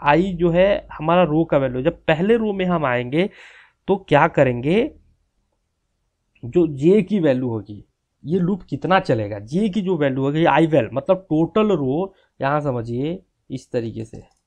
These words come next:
टोटल रो हमारा आठ है और आई की वैल्यू कितनी है, वन, माइनस वन, मतलब जे की वैल्यू सेवन, सेवन तक हमको केवल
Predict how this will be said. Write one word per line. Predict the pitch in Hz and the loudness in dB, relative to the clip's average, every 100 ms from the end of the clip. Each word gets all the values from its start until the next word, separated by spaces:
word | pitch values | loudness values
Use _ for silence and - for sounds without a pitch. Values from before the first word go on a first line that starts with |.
| _ _ _ _ _ _ _ _ _ _ _ _ _ _ _ _ _ _ _ _ _ _ - | _ _ _ _ _ _ _ _ _ _ _ _ _ _ _ _ _ _ _ _ _ _ -12
टोटल | 143 147 180 180 | -8 -4 0 0
रो | 156 160 | 2 -2
हमारा | 160 143 156 - - 117 | -4 -6 -4 -6 -2 0
आठ | 131 139 | 0 -2
है | 165 233 269 _ _ _ - | -4 -4 -6 _ _ _ -4
और | 143 - _ 131 | -4 -4 _ 2
आई | 139 160 | 2 2
की | 185 | 0
वैल्यू | 175 175 175 | 0 0 -2
कितनी | 175 185 190 | -4 -2 0
है, | 190 285 - _ _ _ _ _ _ _ _ _ _ - | 0 -2 -4 _ _ _ _ _ _ _ _ _ _ -8
वन, | 127 135 104 _ _ - | -2 -2 -4 _ _ -10
माइनस | 123 139 185 214 _ - | -6 -2 -2 -4 _ -10
वन, | 131 127 - _ _ _ - | -4 -4 -6 _ _ _ -4
मतलब | 139 - 190 185 156 | -4 0 2 2 2
जे | 131 196 | 0 2
की | 190 220 | 2 -2
वैल्यू | 202 165 208 | 2 2 0
सेवन, | 220 - 160 139 113 - | -4 0 0 2 -2 -6
सेवन | _ 170 180 233 220 | _ 2 4 2 2
तक | 202 190 | 0 2
हमको | 165 139 160 | -4 -2 -4
केवल | 156 143 165 214 | -2 0 2 2